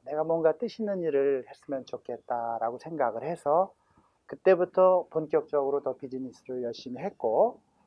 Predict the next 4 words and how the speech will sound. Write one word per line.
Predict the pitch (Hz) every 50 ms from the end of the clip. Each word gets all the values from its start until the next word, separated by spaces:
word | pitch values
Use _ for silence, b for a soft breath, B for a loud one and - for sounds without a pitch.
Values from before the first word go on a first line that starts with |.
| _ _ _
그래서 | - 135 120 120 135 156 170 170
비즈니스를 | - 127 117 - 139 147 147 285 - 156 156 185 196 190 - _ _ _ _ _ _ _ _ _ _
좀 | _ 151 135 131
남들이 | 131 131 139 147 135 143 135 139 143 139 135